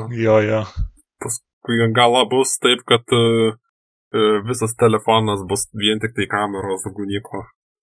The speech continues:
Speaker 1: Jo. Taip pat jo nugarėlė pagaminta ne iš stiklo, kaip kitų telefonų, o iš nano keramikos, kuri leidžia sukurti itin didelį blizgesio efektą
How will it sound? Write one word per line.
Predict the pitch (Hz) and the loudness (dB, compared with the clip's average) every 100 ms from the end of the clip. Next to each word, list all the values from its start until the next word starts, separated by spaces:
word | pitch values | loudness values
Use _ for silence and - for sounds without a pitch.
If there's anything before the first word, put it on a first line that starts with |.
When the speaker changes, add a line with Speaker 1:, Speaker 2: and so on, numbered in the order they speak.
| _ | _
Speaker 1:
Jo. | 131 113 107 104 - _ _ _ _ _ - - - _ _ - | -14 -6 -4 -4 -8 _ _ _ _ _ -20 -20 -20 _ _ -2
Taip | 127 | 2
pat | 139 139 131 | 2 2 4
jo | |
nugarėlė | 131 135 123 123 113 120 127 - | 4 2 2 2 4 2 0 0
pagaminta | 123 113 113 113 120 127 - 127 | -2 2 0 2 -2 -2 0 2
ne | 113 117 117 | 2 2 2
iš | 113 | 2
stiklo, | - - 113 - 143 147 160 - _ _ - | 0 2 -2 -2 0 2 0 -4 _ _ -8
kaip | - 139 _ _ - - - | -6 -6 _ _ -20 -20 -6
kitų | 143 135 - 143 139 | -2 -2 2 2 4
telefonų, | 131 123 123 120 135 131 135 131 - | 2 2 2 2 4 4 4 -2 0
o | 120 117 120 | 0 2 2
iš | - | 0
nano | - 113 117 117 | 0 0 2 -2
keramikos, | - 113 117 113 107 104 - - - _ _ _ _ - | -2 0 2 2 0 -12 -10 -4 -4 _ _ _ _ -2
kuri | 117 123 | 2 4
leidžia | 123 117 120 127 | 4 2 2 2
sukurti | - 117 - 120 - | 2 0 0 -2 -2
itin | 117 120 120 | -2 -2 0
didelį | 117 120 120 113 104 | 0 2 2 0 -2
blizgesio | 107 120 - 113 - 110 | 0 0 0 0 0 0
efektą | 101 - 113 - - 151 | -4 -2 -2 -4 -2 2